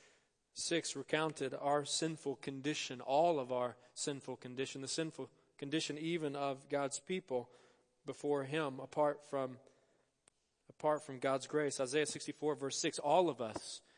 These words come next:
he says, "have become like one who is unclean. And all our righteous acts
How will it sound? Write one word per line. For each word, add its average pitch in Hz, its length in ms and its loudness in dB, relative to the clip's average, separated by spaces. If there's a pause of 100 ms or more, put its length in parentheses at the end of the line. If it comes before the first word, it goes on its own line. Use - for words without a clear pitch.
(120)
he 123 80 -10
says, 143 340 2
"have 143 320 2
become 143 400 0
like 143 340 2
one 151 340 -2
who 143 180 -2
is 127 180 -2
unclean. 131 640 -6 (1400)
And 143 100 0
all 190 500 8
our 147 180 6
righteous 160 640 0
acts 131 580 -4